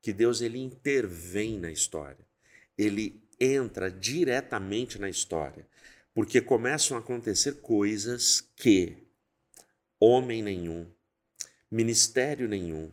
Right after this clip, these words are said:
denominação nenhuma, organização nenhuma teria poder pra fazer acontecer.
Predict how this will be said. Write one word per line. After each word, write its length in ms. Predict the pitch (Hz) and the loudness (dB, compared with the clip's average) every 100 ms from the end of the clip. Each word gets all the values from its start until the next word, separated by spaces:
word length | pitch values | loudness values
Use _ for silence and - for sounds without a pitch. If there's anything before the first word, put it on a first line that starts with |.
| _ _ _ _ _ _ - | _ _ _ _ _ _ 4
denominação 760 | 104 131 131 131 120 - 131 | 8 8 6 0 0 0 0
nenhuma, 640 | 131 139 107 92 90 92 - _ - - _ _ _ | -2 -2 -2 -2 -4 -8 -14 _ -20 -20 _ _ _
organização 800 | - 160 156 143 120 110 101 117 | 8 8 8 2 -2 -2 -2 -2
nenhuma 440 | 123 110 98 104 104 | -4 -4 -4 -4 -2
teria 400 | 120 110 120 123 - _ _ - | 0 0 -2 -4 -8 _ _ 4
poder 680 | 180 214 - 107 117 139 - | 6 6 0 -2 -2 -2 -4
pra 160 | 120 | -4
fazer 400 | 110 123 92 101 | -4 -8 -6 -6
acontecer. 680 | 98 104 95 98 - 67 | -6 -10 -10 -8 -6 -8